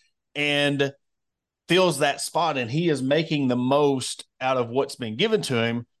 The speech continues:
But to, to really answer your question, it, that's just been, like, the M O of Arkansas. You know, you, you,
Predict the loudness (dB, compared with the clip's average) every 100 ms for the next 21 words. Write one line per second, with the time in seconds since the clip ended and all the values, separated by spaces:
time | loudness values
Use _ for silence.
0 | _ _ _ _ _ 0 2 0 -8 -14
1 | -6 -4 -4 -4 -8 0 6 6 6 4
2 | 4 2 2 2 4 6 6 4 0 0
3 | -4 -10 -16 -20 _ _ _ _ _ 0
4 | 2 4 2 4 4 6 2 0 0 4
5 | 6 6 6 4 2 -2 -2 -2 -4 -4
6 | 0 4 4 4 -4 -20 _ -8 -8 -6
7 | -10